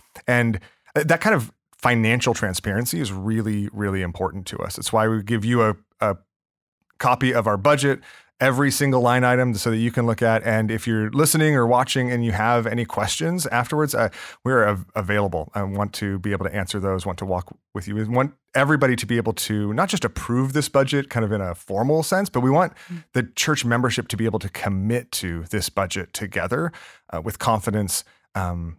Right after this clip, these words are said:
Speaker 1: and excited about what God's gonna do through it.
Speaker 2: Yeah. Well put.
Speaker 1: So, um, we're gonna start out as, as we do each year with just looking at where we are financially. And so first we'll show you our financial balance sheet. So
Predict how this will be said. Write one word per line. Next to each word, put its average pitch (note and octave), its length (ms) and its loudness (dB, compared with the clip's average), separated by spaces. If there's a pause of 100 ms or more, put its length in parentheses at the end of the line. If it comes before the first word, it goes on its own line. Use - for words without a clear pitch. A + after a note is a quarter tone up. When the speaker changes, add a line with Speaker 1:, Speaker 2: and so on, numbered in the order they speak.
(120)
Speaker 1:
and C3 100 0
excited B2+ 480 0
about F#2+ 280 0
what G#2 120 -6
God's F#2+ 220 -4
gonna F2 180 -8
do - 180 -14
through - 200 -16
it. - 80 -20 (260)
Speaker 2:
Yeah. C#4+ 220 -6 (720)
Well A#3+ 120 -6
put. - 160 -14 (720)
Speaker 1:
So, E3+ 560 4
um, D3 300 4 (480)
we're E3 120 4
gonna F#3 100 4
start A3 220 4
out C#3+ 220 4
as, C#3 160 4 (160)
as C#3 140 2
we C#3+ 60 4
do D3+ 140 2
each C3 340 0
year A#2+ 480 2
with A2+ 280 0
just D#3+ 160 0
looking F#3 200 2
at A#2+ 120 2
where A#2+ 240 4
we A#2 200 0
are G2+ 360 2
financially. G#2+ 840 -2
And A#2+ 140 0
so B2 340 4 (340)
first G3 180 0
we'll F3+ 60 2
show C3+ 220 4
you B2+ 320 2
our G#2+ 580 0 (200)
financial C3+ 440 2
balance G#2 400 0
sheet. G2 320 -2
So D3 320 4